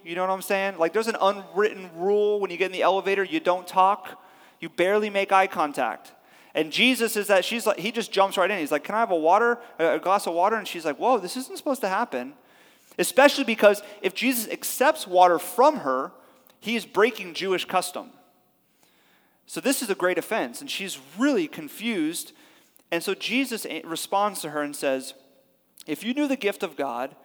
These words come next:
and who it is that is saying to you, 'Give me a drink,' you would have asked him, and he would have given you living water."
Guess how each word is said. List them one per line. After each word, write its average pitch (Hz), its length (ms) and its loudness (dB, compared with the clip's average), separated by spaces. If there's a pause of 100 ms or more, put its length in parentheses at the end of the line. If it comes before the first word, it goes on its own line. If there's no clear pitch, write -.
(680)
and 156 120 -2
who 240 280 0
it 226 100 6
is 131 460 -2
that 147 120 0
is 139 120 -4
saying 196 440 -4
to 147 140 -10
you, 127 380 -8 (100)
'Give 180 220 -2
me 156 160 -6
a 135 40 -4
drink,' 131 580 -12 (640)
you 170 120 -6
would 208 120 4
have 190 160 0
asked 240 400 -2
him, 127 260 -8
and 123 80 -8
he 156 140 -10
would 175 120 -4
have 147 140 -4
given 143 320 -8
you 120 320 -12 (260)
living 143 540 -4 (420)
water." 120 460 -8